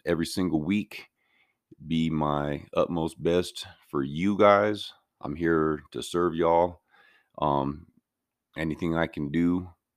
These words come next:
is within my means. Let me know. And, um, let's just get better together.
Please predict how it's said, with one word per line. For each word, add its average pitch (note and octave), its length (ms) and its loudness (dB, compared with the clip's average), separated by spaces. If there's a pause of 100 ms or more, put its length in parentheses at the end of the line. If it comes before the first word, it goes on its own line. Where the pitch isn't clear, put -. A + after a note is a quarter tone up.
(100)
is C#2+ 160 -10
within D#2+ 240 -2
my D#2 220 0
means. E2+ 520 -4 (180)
Let D2 220 -2
me C#2+ 120 -6
know. F#2 420 0 (680)
And, C#2+ 380 -4
um, D2 480 -4 (800)
let's C#2+ 180 -6
just E2 180 -12
get D2+ 200 -4
better E2+ 220 2
together. D#2 480 -2